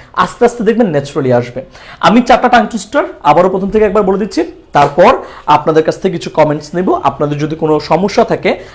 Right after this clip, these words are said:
আমি চারটা টাং টুইস্টার বলছি, আপনারা সমস্যাগুলো একটু লিখতে থাকুন কমেন্ট সেকশনে, আমি আপনাদের সমস্যাগুলো সমাধান করে দিব।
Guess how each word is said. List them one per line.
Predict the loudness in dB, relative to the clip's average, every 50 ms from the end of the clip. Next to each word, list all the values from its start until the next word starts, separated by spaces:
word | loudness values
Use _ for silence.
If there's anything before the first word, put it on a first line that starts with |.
| -6 0
আমি | 0 0 2
চারটা | 4 2 2 2 2
টাং | 0 -2 -2
টুইস্টার | -2 -8 -6 -4 -4
বলছি, | -2 0 -2 0 0 -2
আপনারা | -2 -2 -6 -6
সমস্যাগুলো | -4 -4 -4 -4 -4 -6 -4 -2 -2 -2
একটু | -2 -2
লিখতে | -2 -4 -4 -2
থাকুন | -2 0 0 0
কমেন্ট | 0 0 0 0 0 -2
সেকশনে, | -2 -2 0 0 0 0 -2 -6 -18 -14 -6 -2
আমি | 0 2 2
আপনাদের | 2 0 0 -4 -4
সমস্যাগুলো | -4 -4 -4 -4 -4 -4 -6 -6 -4 -4 -6 -6
সমাধান | -2 -4 -2 -2 0 -2 -2 0
করে | 0 -2 0
দিব। | 0 -4 -6 -6